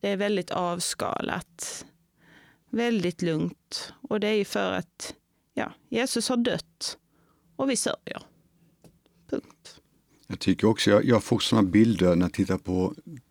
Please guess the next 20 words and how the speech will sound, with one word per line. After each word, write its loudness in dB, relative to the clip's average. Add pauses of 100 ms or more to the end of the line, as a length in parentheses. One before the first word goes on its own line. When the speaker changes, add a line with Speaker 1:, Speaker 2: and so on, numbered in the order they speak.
(160)
Speaker 2:
T 4
V -8 (340)
i -2
dagarna. 2 (680)
Jag -4
tänker 4
när 4
Jesus 2
bär 2
ju 2
sitt -4
kors 0
genom 4
Jerusalems 0
gator -4 (100)
upp -8
till -4 (240)
Golgata. 0 (1120)
Eh, -4
och 0